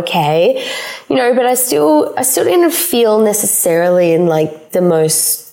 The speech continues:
solid place in my business to make that move, which, I mean, probably I could have.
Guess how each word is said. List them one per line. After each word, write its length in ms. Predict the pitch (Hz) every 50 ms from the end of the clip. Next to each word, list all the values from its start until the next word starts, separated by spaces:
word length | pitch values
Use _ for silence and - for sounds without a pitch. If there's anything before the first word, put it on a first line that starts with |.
| _ -
solid 680 | - - - - 190 170 165 170 165 170 160 160 160 165
place 640 | - - 185 165 165 160 156 160 156 - - - -
in 140 | - 170 175
my 140 | 170 156 156
business 460 | 156 165 160 160 170 170 156 156 -
to 120 | - -
make 280 | 175 170 160 151 - -
that 220 | - 156 - -
move, 500 | 151 156 156 147 151 156 165 220 240 220
which, 400 | - 180 - - - - - - -
I 60 | -
mean, 160 | 220 208 196 180
probably 360 | 196 233 262 226 220 185 165
I 60 | 175
could 240 | - - - 220 196
have. 320 | 190 180 180 180 180 175